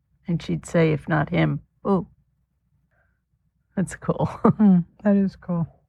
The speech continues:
Speaker 1: And Claire says, "Her loyalty is absolute." I was distracted and barely listening to Alexander as I played out a million little different scenarios. Brigitte finally arrived with a gust,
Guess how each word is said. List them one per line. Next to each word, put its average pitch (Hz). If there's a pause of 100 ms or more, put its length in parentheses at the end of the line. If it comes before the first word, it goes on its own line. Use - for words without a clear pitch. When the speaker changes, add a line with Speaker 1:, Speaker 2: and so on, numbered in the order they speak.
(480)
Speaker 1:
And 175
Claire 190
says, 170
"Her 180
loyalty 180
is 156
absolute." 151 (1400)
I 190
was 190
distracted 175
and 165
barely 190
listening 165
to -
Alexander 160
as 160
I 165
played 180
out 170
a 165
million 185
little 175
different 160
scenarios. 156 (1160)
Brigitte 208 (260)
finally 226
arrived 160
with 160
a 156
gust, 147